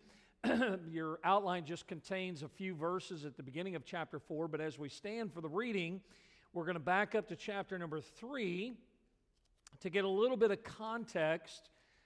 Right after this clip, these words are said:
to our message this morning. Now, we've been, if you're visiting today, we've been highlighting this matter of magnifying the Lord in every area of our lives. One of the ways we wanna magnify the Lord is through our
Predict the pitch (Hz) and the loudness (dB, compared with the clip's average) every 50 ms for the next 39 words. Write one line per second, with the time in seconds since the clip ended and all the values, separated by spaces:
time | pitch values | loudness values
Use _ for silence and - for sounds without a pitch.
0 | _ _ _ - 180 180 175 165 160 160 165 185 202 196 - 196 165 120 135 151 | _ _ _ -2 0 2 4 4 2 2 2 2 2 2 0 -2 -6 -6 -8 -14
1 | 139 - - 170 160 156 160 160 156 165 165 165 165 165 170 170 180 196 185 156 | -14 -10 -8 -6 -4 -4 -2 -2 0 0 2 2 0 0 -2 -2 -2 -2 -2 0
2 | 196 185 180 175 170 165 165 180 175 160 131 151 151 - 180 226 277 226 - 196 | 0 0 0 0 -2 -4 -6 -6 -6 -6 -4 -4 -2 2 2 2 2 0 -4 -4
3 | 180 170 160 160 165 170 180 180 175 151 151 156 151 143 - 185 202 233 254 247 | -4 -4 -2 0 2 2 2 2 2 0 -2 -4 -6 -6 -4 0 0 2 4 6
4 | 220 190 175 170 175 170 175 180 208 226 220 - - - - _ _ _ _ _ | 8 8 8 6 6 4 0 -2 -2 -4 -8 -12 -18 -20 -20 _ _ _ _ _
5 | _ _ _ _ - 156 175 175 - - - - - - - - 175 175 170 185 | _ _ _ _ -4 -2 0 0 -2 -4 -8 -10 -12 -14 -12 -8 -2 2 4 6
6 | 196 190 190 190 - 175 165 143 127 156 160 170 190 214 220 202 196 185 - - | 6 6 4 4 4 2 2 2 0 -2 2 4 6 6 6 4 0 -6 -2 0
7 | 185 175 175 175 175 160 160 160 160 165 170 165 160 156 160 - - 185 202 175 | 2 2 2 2 0 -2 -2 0 0 0 0 0 -2 -2 -4 -2 0 0 2 2
8 | 185 185 170 170 165 165 160 135 151 151 151 147 147 147 151 156 160 160 - 180 | 4 2 4 4 2 2 2 0 0 0 2 2 2 2 2 0 0 -2 -6 -8
9 | 151 151 180 202 214 202 180 170 165 175 170 180 170 151 160 165 156 151 151 147 | -6 -4 -2 -2 -2 0 0 0 2 4 4 2 2 0 -2 -4 -2 -2 -4 -4
10 | 151 156 165 190 226 208 196 190 - 175 160 156 147 147 143 139 143 151 151 156 | -2 0 2 2 2 0 -2 -6 -2 -2 -2 -2 -2 -4 -4 -4 -2 -2 -2 -2
11 | 156 - 156 143 - - 175 165 156 151 151 147 139 | -4 -6 -8 -8 -8 -6 -4 0 2 2 2 2 0